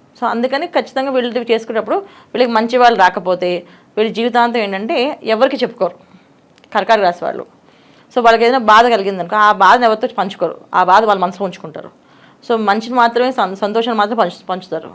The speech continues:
తప్ప వాళ్ళ మనసులో ఉన్న బాధ ఎవరికి తెలియదు. మౌనంగా ఉండిపోతారు. నచ్చలేదు మనుషులు, ఇంక వాళ్ళతో ఏ రోజుకి ఓపెన్గా చెప్పరు.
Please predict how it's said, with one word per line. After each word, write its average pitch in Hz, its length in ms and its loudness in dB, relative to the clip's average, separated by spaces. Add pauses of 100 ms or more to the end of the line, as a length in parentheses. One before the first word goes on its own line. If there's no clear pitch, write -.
(500)
తప్ప 214 180 0
వాళ్ళ 220 260 4
మనసులో 214 200 0
ఉన్న 233 100 -2
బాధ 196 260 2
ఎవరికి 196 240 0
తెలియదు. 156 320 -8 (440)
మౌనంగా 220 420 0
ఉండిపోతారు. 175 500 -4 (340)
నచ్చలేదు 202 540 0
మనుషులు, 180 440 -4 (240)
ఇంక 208 120 -6
వాళ్ళతో 202 300 2
ఏ 202 220 2
రోజుకి 220 340 0
ఓపెన్గా 202 320 -2
చెప్పరు. 214 320 -8